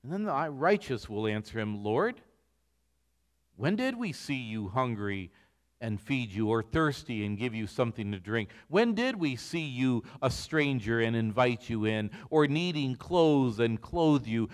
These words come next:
When did we see you sick, in prison, and go to visit you?' And the king will reply,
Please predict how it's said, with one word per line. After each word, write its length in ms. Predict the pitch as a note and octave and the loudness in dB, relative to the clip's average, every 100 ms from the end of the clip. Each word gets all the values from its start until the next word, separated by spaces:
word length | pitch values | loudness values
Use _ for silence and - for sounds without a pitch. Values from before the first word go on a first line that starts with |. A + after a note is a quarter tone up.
| - | -8
When 320 | C#3 A3+ C#4 C#4 | 2 4 4 2
did 160 | C#4+ | 0
we 180 | A#3+ A#3 | -2 -4
see 260 | - - G3 | -4 -4 -2
you 260 | D#3 C#3+ B2+ | 0 0 0
sick, 420 | - D3+ G3 - - - _ _ | 0 2 2 0 -10 -16 _ _
in 240 | D#3+ D#3 C#3+ | 2 2 2
prison, 500 | - D#3 C#3 A3+ A3 | 2 2 4 2 2
and 220 | D#3+ C3+ | -2 4
go 160 | C3 | 4
to 80 | A#2+ | 4
visit 500 | G2 A2+ A#2 A#2 - | 2 0 0 -2 -6
you?' 160 | F3+ B3 _ _ _ _ _ _ _ _ _ _ _ _ _ _ _ _ _ _ _ _ _ - | -8 -10 _ _ _ _ _ _ _ _ _ _ _ _ _ _ _ _ _ _ _ _ _ -8
And 60 | A#2 | -8
the 20 | |
king 300 | - G3 G#3 | 0 2 4
will 100 | F#3+ | 6
reply, 680 | D3 - - A#2+ G2+ G2 F#2 | 6 4 4 4 4 -2 -8